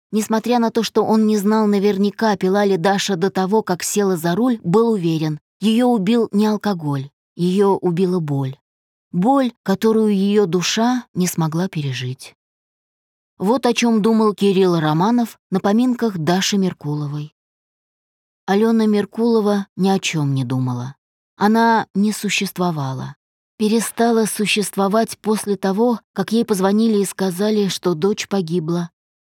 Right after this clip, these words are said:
В этот момент Алёна погибла вместе с Дашей. Миша Меркулов цеплялся за жизнь, за дела, забирал тело из морга, решал вопросы с бальзамированием и посмертным макияжем,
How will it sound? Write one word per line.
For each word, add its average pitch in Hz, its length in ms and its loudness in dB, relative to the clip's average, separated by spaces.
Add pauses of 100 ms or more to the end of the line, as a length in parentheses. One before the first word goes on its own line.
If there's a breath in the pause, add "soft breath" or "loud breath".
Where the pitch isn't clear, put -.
В 180 100 -2
этот 196 240 -2
момент 196 400 0
Алёна 185 440 0 (120)
погибла 170 460 -2
вместе 160 440 -4
с 147 40 -10
Дашей. 139 580 -8 (840)
Миша 233 420 0
Меркулов 220 720 0 (100)
цеплялся 196 640 0
за 175 220 0
жизнь, 135 560 -6 (100)
за 170 180 0
дела, 151 520 -2 (300)
забирал 233 420 2
тело 214 260 2
из 185 220 2
морга, 190 560 0 (200)
решал 196 380 2
вопросы 180 540 0
с 156 80 -4
бальзамированием 170 1040 2
и 175 80 -8
посмертным 170 600 -2
макияжем, 170 720 -2